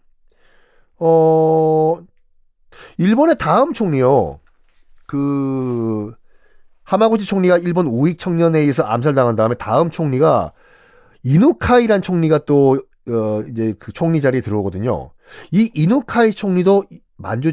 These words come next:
침공 반대의 목소리를 내요. 일본이 이럴 때가 아니라고 지금. 어? 우리가 언제부터 이렇게 비-, 뭐라고 할까? 아, 인류적인 국가가 됐냐? 미개한 국가 됐냐? 반대를 해요. 어떻게 됐을까요?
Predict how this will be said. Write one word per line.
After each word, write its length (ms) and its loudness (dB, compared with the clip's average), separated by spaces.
침공 640 -6
반대의 480 0
목소리를 360 -4
내요. 320 -6
일본이 340 0
이럴 180 0
때가 160 -4
아니라고 300 -4
지금. 760 -10
어? 280 -4
우리가 240 2
언제부터 440 -2
이렇게 160 -2
비-, 680 -4
뭐라고 320 2
할까? 420 0
아, 320 0
인류적인 960 2
국가가 320 0
됐냐? 640 -2
미개한 580 2
국가 240 -2
됐냐? 500 -2
반대를 400 0
해요. 260 -4
어떻게 260 -2
됐을까요? 500 -2